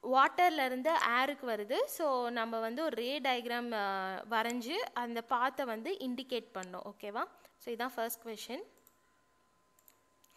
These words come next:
ஓகே, so இதுதான் டயக்ராம், நீங்க இதை காப்பி பண்ணி வரைஞ்சிக்கோங்க. So லைட் ரே வந்து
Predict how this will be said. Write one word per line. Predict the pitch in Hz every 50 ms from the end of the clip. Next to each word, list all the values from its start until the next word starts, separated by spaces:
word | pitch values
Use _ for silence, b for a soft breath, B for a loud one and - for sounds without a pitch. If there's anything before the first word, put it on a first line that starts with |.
| B B B B 226 214
ஓகே, | 208 214 208 - - - B B B B -
so | - 285 262 262 254
இதுதான் | 254 262 277 277 302 320 294 254
டயக்ராம், | 233 226 233 233 247 320 370 349
நீங்க | 302 277 262
இதை | 233 226 - - -
காப்பி | 240 - 269 247 -
பண்ணி | 247 240 247 240 233
வரைஞ்சிக்கோங்க. | 208 208 220 233 220 233 - 214 196 185 180 202 240 302 427 - -
So | 311 269 240 220
லைட் | 214 247 269 - 262 254
ரே | 269 262 262 247
வந்து | 220 220 220 247